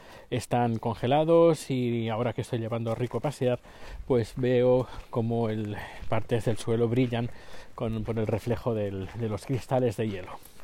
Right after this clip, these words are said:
Y bien, ah, eh, hoy, hoy me ha llegado, bueno, nos ha llegado, eh, un nuevo horno y una nueva encimera que instalaremos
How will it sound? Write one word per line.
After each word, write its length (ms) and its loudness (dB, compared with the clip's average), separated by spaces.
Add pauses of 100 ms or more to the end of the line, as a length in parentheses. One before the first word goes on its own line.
(800)
Y 120 2
bien, 240 4 (480)
ah, 800 6 (600)
eh, 460 2
hoy, 320 8 (380)
hoy 240 2
me 140 2
ha 60 6
llegado, 560 6 (120)
bueno, 180 6
nos 200 4
ha 80 8
llegado, 360 4 (640)
eh, 480 6
un 260 2
nuevo 240 6
horno 460 6 (140)
y 100 2
una 420 4
nueva 260 6
encimera 520 4
que 380 2 (200)
instalaremos 800 2